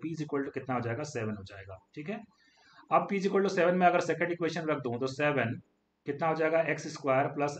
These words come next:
X plus K is equal to zero। थोड़ा और सॉल्व करते हैं, सेवन एक्स स्क्वायर प्लस सेवन एक्स plus K is equal to zero।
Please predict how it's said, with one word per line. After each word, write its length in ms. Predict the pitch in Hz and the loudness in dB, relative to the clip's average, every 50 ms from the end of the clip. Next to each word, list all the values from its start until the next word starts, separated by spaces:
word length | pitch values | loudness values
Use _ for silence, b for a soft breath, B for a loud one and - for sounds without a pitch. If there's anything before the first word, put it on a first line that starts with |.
| - | -4
X 200 | 143 147 143 - | -4 -4 -4 -6
plus 360 | 131 - 139 135 139 139 - - - | -8 -4 -2 -2 -2 -2 -4 -6 -4
K 60 | 151 151 | -2 -2
is 120 | 147 131 135 | -2 -2 -2
equal 240 | 131 135 131 123 127 | -2 0 0 -2 -2
to 100 | 123 113 | -2 -4
zero। 280 | 110 110 107 110 147 202 - - _ _ _ _ _ _ - | -4 -4 -4 -4 -6 -6 -10 -14 _ _ _ _ _ _ -2
थोड़ा 140 | 143 143 139 | 2 2 4
और 160 | 131 139 165 | 4 4 4
सॉल्व 260 | 160 - 156 147 147 | 4 4 2 2 2
करते 260 | - 156 147 147 - 156 | 2 -2 -4 -4 -4 -6
हैं, 100 | 156 175 | -8 -6
सेवन 340 | - - 135 131 139 147 | -6 -4 -2 -2 -2 -2
एक्स 240 | 147 147 151 151 - | -4 -6 -10 -10 -10
स्क्वायर 400 | 160 - - 147 139 120 113 113 113 - - _ _ _ _ _ _ - | -12 -10 -6 -2 0 0 0 0 -2 -8 -14 _ _ _ _ _ _ -6
प्लस 240 | 147 151 160 156 - | -2 -2 -2 0 0
सेवन 260 | 160 143 151 160 160 | 0 0 0 0 0
एक्स 240 | - 151 156 156 - | -2 -4 -4 -4 -6
plus 360 | - - 143 143 143 - - - 151 | -6 -4 -2 -2 -2 -4 -6 -6 -4
K 80 | 147 147 143 | -4 -2 -2
is 100 | 131 139 | -2 -2
equal 240 | 131 135 123 120 | -2 -2 -2 -2
to 100 | 117 117 107 110 | -4 -4 -6 -6
zero। 200 | 110 113 170 214 | -6 -6 -6 -10